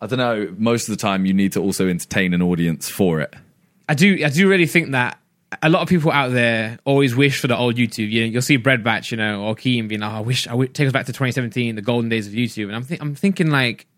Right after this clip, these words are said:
Speaker 2: is that, was that really the golden days? Yes, there was so much, there was diss tracks, there was arguments, there was all this. But in, in reality, what that was was, you know, Team Ten flexing, like, Rice Gum flexing, all, all this stuff. Whereas I feel like now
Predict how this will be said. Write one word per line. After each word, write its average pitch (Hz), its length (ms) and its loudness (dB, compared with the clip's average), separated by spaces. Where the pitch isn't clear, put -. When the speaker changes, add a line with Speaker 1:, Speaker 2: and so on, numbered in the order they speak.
Speaker 2:
is 175 140 2
that, 170 120 -8
was 180 160 2
that 180 120 0
really 175 180 4
the 147 80 0
golden 143 260 2
days? 120 320 0
Yes, 175 240 2
there 165 60 -2
was 151 100 -2
so 156 80 0
much, 131 280 -6
there 117 100 -10
was 101 100 -10
diss 123 200 -8
tracks, 107 380 -4
there - 60 -12
was 98 60 -14
arguments, 110 600 -4
there 104 80 -8
was 107 80 -2
all 123 100 2
this. 110 200 -4
But - 200 -12
in, 165 240 -6
in 170 180 0
reality, 165 380 2
what 139 140 0
that 131 120 0
was 139 240 2
was, 113 260 -2
you 120 60 -4
know, 120 100 0
Team 156 300 2
Ten 147 340 2
flexing, 127 540 -2
like, 110 220 -2
Rice 139 240 2
Gum 123 160 -4
flexing, 110 600 -6
all, 135 180 0
all 143 160 2
this 139 140 0
stuff. 160 240 -2
Whereas 127 160 0
I 123 80 -6
feel - 160 -2
like 143 160 2
now 147 400 2